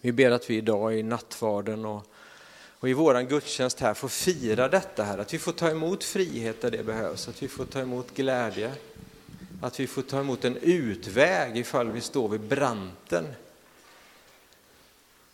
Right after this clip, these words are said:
Prisa dig för det, Herre. Tack, Herre. Tack för att du är här med din helige ande. Tack för att du uppenbarar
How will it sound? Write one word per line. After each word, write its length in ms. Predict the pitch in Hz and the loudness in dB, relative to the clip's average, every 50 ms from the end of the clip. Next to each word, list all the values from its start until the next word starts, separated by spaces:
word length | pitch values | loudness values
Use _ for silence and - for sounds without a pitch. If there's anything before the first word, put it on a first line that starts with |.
| _ _ - | _ _ -6
Prisa 380 | - 139 143 131 - - 135 | -2 -2 -2 0 0 0 0
dig 120 | 127 123 113 | 0 0 0
för 140 | - - 110 | -2 -4 -6
det, 80 | 107 | -6
Herre. 320 | 101 104 101 98 101 90 - - - - - - - - - - - - - _ - - - _ _ - _ _ _ _ _ _ _ _ _ _ _ | -6 -6 -8 -8 -10 -10 -12 -14 -16 -18 -20 -20 -20 -20 -20 -20 -20 -20 -20 _ -20 -20 -20 _ _ -20 _ _ _ _ _ _ _ _ _ _ _
Tack, 380 | - - 120 - - - - - | -10 -8 -8 -10 -12 -14 -16 -16
Herre. 300 | - - - - - - - - _ | -14 -16 -16 -20 -20 -20 -20 -20 _
Tack 220 | - - 143 139 - | -6 -4 -4 -4 -4
för 100 | - 139 | -6 -6
att 60 | - | -4
du 100 | 123 104 | -4 -4
är 60 | 104 | -4
här 400 | 104 113 104 80 78 82 95 107 98 117 | -4 -4 -4 -4 -4 -6 -8 -12 -12 -10
med 140 | 123 123 | -8 -8
din 260 | 110 110 107 104 80 - - - - - - _ _ _ _ _ _ | -6 -6 -8 -8 -12 -16 -20 -20 -20 -20 -20 _ _ _ _ _ _
helige 560 | - - 127 120 110 104 98 104 95 107 - | -10 -6 -4 -4 -2 -2 -4 -4 -4 -6 -6
ande. 560 | - 123 120 110 107 104 98 90 90 92 87 - - - - - - - - - - - - - _ - - - _ _ _ _ _ _ _ _ _ _ _ _ _ _ _ _ _ _ _ _ _ _ _ _ - - - - - - - - - - - - - - _ - - _ | -6 -6 -8 -8 -8 -10 -10 -10 -10 -10 -10 -12 -16 -20 -20 -20 -20 -20 -20 -20 -20 -20 -20 -20 _ -20 -20 -20 _ _ _ _ _ _ _ _ _ _ _ _ _ _ _ _ _ _ _ _ _ _ _ _ -10 -10 -10 -12 -18 -20 -20 -20 -20 -20 -20 -20 -20 -20 _ -20 -20 _
Tack 240 | - - 127 - - | -4 -4 -4 -4 -4
för 140 | - - 117 | -6 -6 -6
att 100 | - - | -6 -6
du 60 | 127 | -4
uppenbarar 1000 | - 139 131 - - - - - 110 104 101 101 98 98 98 101 104 - 107 110 | -4 -2 -4 -4 -8 -12 -8 -6 -4 -4 -2 -2 -4 -4 -4 -4 -6 -6 -6 -8